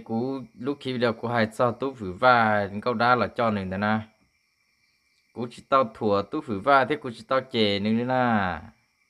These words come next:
Ê, chơi lo muốn chữ gì thế na.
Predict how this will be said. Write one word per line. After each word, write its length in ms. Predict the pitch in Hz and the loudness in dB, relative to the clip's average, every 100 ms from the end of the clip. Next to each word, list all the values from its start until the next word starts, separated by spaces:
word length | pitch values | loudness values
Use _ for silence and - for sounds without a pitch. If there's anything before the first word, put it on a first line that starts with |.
| _ _ _ _ _ - | _ _ _ _ _ -10
Ê, 120 | 110 | -4
chơi 240 | 127 123 | 0 2
lo 160 | 120 113 | 4 4
muốn 200 | 117 143 - | 4 0 -2
chữ 120 | 110 | -4
gì 380 | 113 113 98 92 | 0 0 -2 -4
thế 80 | 127 | -8
na. 380 | 131 120 92 85 | -6 -4 -4 -8